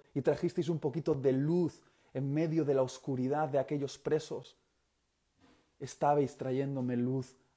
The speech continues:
a mí. Es, esto es impresionante, casi parece una herejía decirlo, pero es Jesús quien lo dice. Jesús estaba diciendo que cada vez que tendríamos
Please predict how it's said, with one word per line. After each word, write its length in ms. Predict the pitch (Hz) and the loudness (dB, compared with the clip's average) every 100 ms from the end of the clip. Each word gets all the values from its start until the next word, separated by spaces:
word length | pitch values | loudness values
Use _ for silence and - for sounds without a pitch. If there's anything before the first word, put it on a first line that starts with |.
| - | -18
a 100 | - | -16
mí. 300 | 117 135 120 - _ _ _ _ _ _ _ _ _ _ _ _ _ | -10 -8 -8 -14 _ _ _ _ _ _ _ _ _ _ _ _ _
Es, 220 | 175 - | 0 4
esto 200 | 220 185 | 2 4
es 100 | 214 | 2
impresionante, 800 | 214 170 170 151 165 160 202 196 | 2 4 2 2 0 2 4 4
casi 300 | 190 190 240 - - _ | 4 4 2 -2 -10 _
parece 420 | 170 160 202 220 | 4 6 4 4
una 200 | 202 196 | 4 6
herejía 720 | 160 143 - - 185 175 220 160 | 8 6 4 -2 0 4 4 4
decirlo, 640 | 208 - - 214 214 180 | 2 -4 -2 0 2 4
pero 280 | 156 143 - - _ _ _ _ _ _ _ | 6 4 2 -8 _ _ _ _ _ _ _
es 180 | - 165 | -2 -2
Jesús 480 | - 175 - 262 247 | 0 -2 2 2 2
quien 300 | - 175 151 | 2 2 4
lo 120 | 139 | 4
dice. 520 | 135 185 - - - - _ _ _ | 2 0 -2 -6 -6 -12 _ _ _
Jesús 320 | - 170 202 202 | -2 -2 0 -4
estaba 360 | - 208 220 | -2 2 4
diciendo 720 | 185 160 - 208 214 170 127 - - - | 2 -2 0 2 2 2 0 -6 -20 -4
que 160 | - 185 | 6 8
cada 300 | 208 180 170 | 10 8 8
vez 420 | 156 190 233 240 | 6 8 10 8
que 160 | - 196 | 6 6
tendríamos 800 | 190 175 165 220 220 202 196 | 6 4 4 4 4 2 0